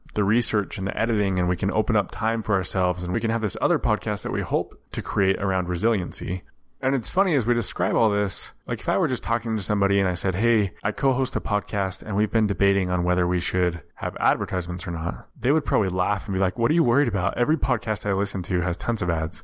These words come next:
So maybe we're being, like, overly thoughtful on this, but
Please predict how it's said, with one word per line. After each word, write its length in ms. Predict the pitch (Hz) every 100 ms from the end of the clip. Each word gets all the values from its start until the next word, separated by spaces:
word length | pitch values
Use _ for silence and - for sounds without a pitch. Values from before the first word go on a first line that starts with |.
| -
So 180 | - 127
maybe 380 | 131 147 170 143
we're 160 | 127
being, 400 | 107 110 110 101
like, 260 | 95 87 - -
overly 800 | 107 104 107 107 107 107 101 90 - _ -
thoughtful 340 | 87 - 107
on 140 | 107
this, 240 | 107 113 -
but 360 | - 98 90